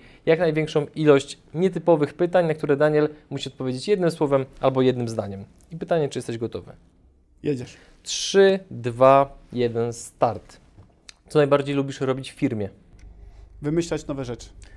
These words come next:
Speaker 1: Skoro życie jest takie krótkie, to dlaczego robimy tyle rzeczy, których nie lubimy?
Speaker 2: Robimy tylko rzeczy, które lubimy.
Speaker 1: Ile składasz obietnic, a ile z nich spełniasz?
Speaker 2: Wszystkie.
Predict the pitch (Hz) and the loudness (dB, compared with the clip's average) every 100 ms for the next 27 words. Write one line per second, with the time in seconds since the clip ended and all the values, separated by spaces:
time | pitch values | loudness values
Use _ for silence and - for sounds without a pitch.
0 | - - - - 147 143 156 165 160 156 | -20 -14 -6 2 4 4 0 -2 -2 -4
1 | 143 - 151 151 156 143 143 151 147 143 | -4 -2 -4 -2 0 2 2 2 2 2
2 | 143 139 147 143 139 - 139 - 123 123 | -2 0 -2 -2 -8 -4 -4 -2 -4 -2
3 | 110 98 - - - - 160 170 175 175 | -4 -6 -12 -20 -16 -6 -4 -2 -2 -4
4 | 175 139 127 131 - 127 120 117 120 131 | -6 -6 -8 -12 -12 -10 -10 -10 -12 -14
5 | - - - - - - 147 151 151 147 | -18 -20 -20 -20 -20 -4 2 2 2 0
6 | 143 131 131 151 170 - 139 143 139 139 | 0 -2 -2 -2 -2 0 0 2 0 -2
7 | - 123 107 98 98 - - - 156 - | -4 0 0 -2 -8 -16 -12 -8 -8 -8